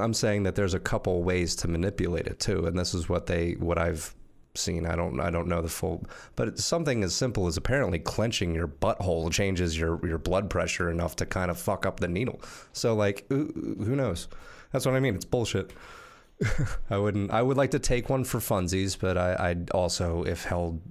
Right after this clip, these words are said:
to my word, I wouldn't want to be held to my word for, yeah, a polygraph.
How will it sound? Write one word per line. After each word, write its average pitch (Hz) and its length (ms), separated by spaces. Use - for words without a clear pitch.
to 90 300
my 87 200
word, 87 540
I 92 140
wouldn't 87 420
want 85 460
to - 100
be 82 140
held 85 180
to 85 80
my 85 160
word 80 420
for, 85 320
yeah, 82 300
a 82 40
polygraph. 82 600